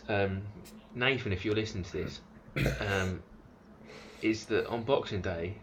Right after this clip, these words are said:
which is Saturday, we don't have a video, video coming out. But the other day we spoke about how quick it, how quick you can eat three mince pies in.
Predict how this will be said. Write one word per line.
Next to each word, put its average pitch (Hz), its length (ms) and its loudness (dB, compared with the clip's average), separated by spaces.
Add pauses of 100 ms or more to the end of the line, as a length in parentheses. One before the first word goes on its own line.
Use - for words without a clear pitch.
(120)
which 90 220 -4
is 92 80 -8
Saturday, 101 400 -2
we 95 100 0
don't - 100 0
have 107 100 -2
a 98 40 -2
video, 107 220 0 (100)
video 104 220 0
coming 98 260 -2
out. 90 240 -2 (720)
But 131 220 6
the 151 100 8
other 170 80 6
day 117 200 4
we 101 100 2
spoke 113 320 0
about 101 440 0 (800)
how 120 200 0
quick - 260 -4
it, - 140 -2 (180)
how 117 140 -2
quick - 280 -2
you 110 100 -2
can 110 140 -2
eat 104 220 0
three 107 220 2
mince 101 200 0
pies 107 380 -2
in. - 100 -8